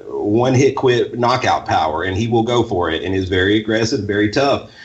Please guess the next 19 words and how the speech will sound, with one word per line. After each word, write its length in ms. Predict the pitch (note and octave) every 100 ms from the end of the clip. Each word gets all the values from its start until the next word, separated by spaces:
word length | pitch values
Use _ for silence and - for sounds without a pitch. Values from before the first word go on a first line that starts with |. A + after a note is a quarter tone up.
| - -
And, 380 | - G#2 G2+ G2
uh, 260 | F#2+ F2 F2+
if 200 | G2 G2
this 180 | A2+ A#2
fight 240 | C3+ B2+
stays 280 | - B2 A2+
standing, 640 | - F3 G#3+ D3+ C3+ C#3 -
then 320 | A2 A2 F#2+
it 280 | A2 A#2+ A2
is, 340 | A2+ G#2 G2
uh, 400 | G2 F#2 F2+ F2
it 180 | G#2 A2
could 140 | A2+ G#2
be 180 | G2+
very, 400 | G2 G2 A2+ B2+
very 320 | C3 C3+ C#3+ C#3+
interesting. 560 | B2 G2 D#2+ - D#2+
Your 100 | A2
thoughts? 500 | A2 C3 G#2 - -